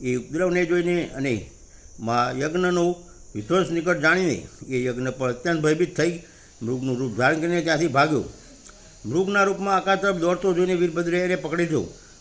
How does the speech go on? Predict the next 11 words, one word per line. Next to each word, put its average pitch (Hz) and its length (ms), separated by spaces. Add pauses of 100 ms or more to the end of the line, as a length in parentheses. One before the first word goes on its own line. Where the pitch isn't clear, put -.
અને 113 140
એનું 117 260
મસ્તક 120 360
કાપી 156 220
લીધું. 156 260 (640)
પછી 98 200
એમણે 110 260
મુનિનાથા 175 460
દેવતાઓને 180 560
અંગભંગ 175 480
કરી 170 240